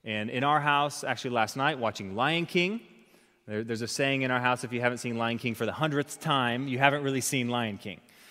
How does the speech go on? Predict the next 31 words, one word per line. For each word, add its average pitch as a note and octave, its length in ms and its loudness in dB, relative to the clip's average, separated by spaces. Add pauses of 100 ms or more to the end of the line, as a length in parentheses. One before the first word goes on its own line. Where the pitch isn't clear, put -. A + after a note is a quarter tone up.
(300)
Well, E3 120 4
in, F#3 180 6
in, F#3+ 200 2
in F3+ 140 4
the, F3 320 0
in D#3 60 0
the D3+ 100 0
simple A3+ 280 0 (180)
cartoon, E3 560 0 (560)
uh, C3 240 4
of C3+ 160 -2
Lion D3 240 0
King, B2 380 -4 (760)
who A#2+ 140 -4
are C#3 60 0
the E3 80 0
heroes? G3 560 -2 (480)
It's - 160 -8
Simba D3+ 680 2
and G#2+ 120 -4
Nala, F3 340 4
right? D#3 340 4
They, A#2 260 2 (220)
they, B2+ 200 -2 (380)
they D3 120 -2
come D#3 280 -4
and C#3+ 80 -4
save D#3 280 2
the E3 80 0
day. D#3+ 340 4
And A#2 140 -4